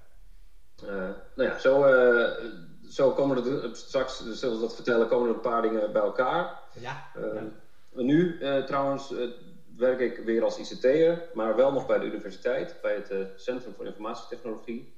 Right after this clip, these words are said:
Speaker 2: Mhm.
Speaker 1: Ben ik onderzoeksconsultant, dus ik, eh, adviseer onderzoekers over, eh,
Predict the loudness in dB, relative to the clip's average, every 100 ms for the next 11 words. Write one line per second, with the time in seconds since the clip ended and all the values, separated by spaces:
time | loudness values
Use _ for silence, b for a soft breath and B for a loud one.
0 | -16 -16 -16 -8 -2 0 2 0 2 -2
1 | 0 2 2 0 -4 2 2 4 0 -4
2 | -4 -2 -2 -4 -14 -16 -16 -16 -16 -10
3 | 0 2 2 -2 -2 0 4 6 6 4
4 | 2 4 4 4 4 4 6 6 6 2
5 | 0